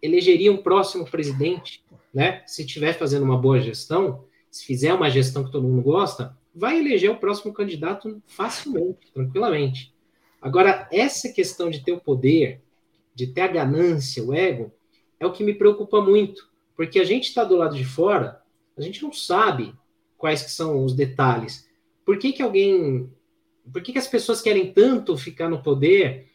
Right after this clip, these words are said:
numa instituição que tá com mais de setecentos milhões de reais de dívida, que não tem dinheiro pra comprar jogador, que você vai lá e é xingado semana sim, semana não,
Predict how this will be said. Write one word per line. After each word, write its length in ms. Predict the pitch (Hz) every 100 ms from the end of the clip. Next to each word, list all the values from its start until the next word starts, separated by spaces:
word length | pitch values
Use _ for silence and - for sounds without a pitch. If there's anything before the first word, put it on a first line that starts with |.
| _
numa 140 | 147 165
instituição 520 | 165 - 165 - 175
que 100 | -
tá 80 | 175
com 140 | -
mais 220 | 170 208
de 100 | 208
setecentos 640 | - 190 - 185 180 170 160
milhões 500 | 165 131 147 170 147
de 100 | 139
reais 280 | 131 131 120
de 60 |
dívida, 600 | 113 139 151 123 - 110 _ _ _
que 100 | -
não 80 | 156
tem 160 | 180 147
dinheiro 220 | 151 -
pra 120 | 117
comprar 320 | 151 131 135
jogador, 800 | 131 127 113 127 147 165 123 - _ _
que 100 | -
você 300 | 143 147 170
vai 180 | 156 143
lá 220 | 147 160
e 40 | 160
é 40 |
xingado 720 | - - 156 135 156 170 135
semana 440 | 127 156 143 151 135
sim, 200 | 139 156
semana 400 | 151 143 135 123
não, 440 | 131 170 147 -